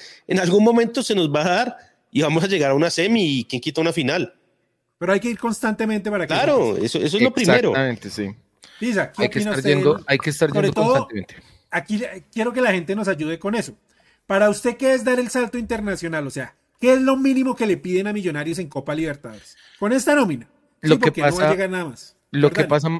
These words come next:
Speaker 3: lo que pasa, Mauro, es que yo no creo, o, o digamos, yo no tengo dentro de, mm,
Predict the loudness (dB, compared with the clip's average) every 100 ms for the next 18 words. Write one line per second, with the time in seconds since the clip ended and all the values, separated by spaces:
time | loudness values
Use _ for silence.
0 | -4 -2 0 2 2 2 4 4 2 0
1 | -2 -2 -2 -4 -2 2 4 4 0 -4
2 | _ 0 4 4 4 4 2 2 0 0
3 | -2 -4 -6 -6 -4 -4 -4 0 2 2
4 | 0 -4 -4 -2 0 0 -2 -4 -8 -8
5 | -10